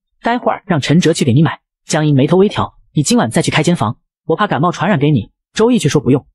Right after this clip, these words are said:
我身体很好。”两人对话的语气很平和，但听在陈助理和乔楠耳朵里却变了味。“我不在的时候发生了什么？”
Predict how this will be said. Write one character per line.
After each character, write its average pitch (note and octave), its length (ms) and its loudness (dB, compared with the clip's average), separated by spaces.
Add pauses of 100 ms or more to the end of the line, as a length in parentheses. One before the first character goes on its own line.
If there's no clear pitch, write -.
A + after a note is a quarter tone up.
(220)
我 A#2+ 100 -2
身 F#3 140 2
体 F3 60 0
很 B2 160 0
好。” - 220 -6 (300)
两 D#3 160 0
人 F3 120 0
对 G#3+ 100 0
话 G3 100 -2
的 F3 80 0
语 A#2+ 80 2
气 F3 140 -4
很 F2+ 120 -4
平 - 180 0
和， G#2 200 -2 (300)
但 G3+ 120 -2
听 G#3+ 140 0
在 G3 80 2
陈 D#3+ 200 0
助 G#3+ 120 2
理 G2+ 300 -2
和 - 120 -4
乔 D#3 160 -2
楠 F#3+ 120 0
耳 D3+ 100 -2
朵 D#3+ 140 0
里 B2 220 -8 (100)
却 - 100 -2
变 D#3 160 2
了 G#2 60 0
味。 A#2+ 180 -2 (300)
“我 A#2+ 100 0
不 C3 100 0
在 G#3 120 0
的 D#3+ 60 0
时 D3 100 0
候 B2+ 280 -2
发 - 160 -4
生 G#3+ 120 2
了 F#3 60 4
什 G2+ 120 -4
么？” A2 80 -2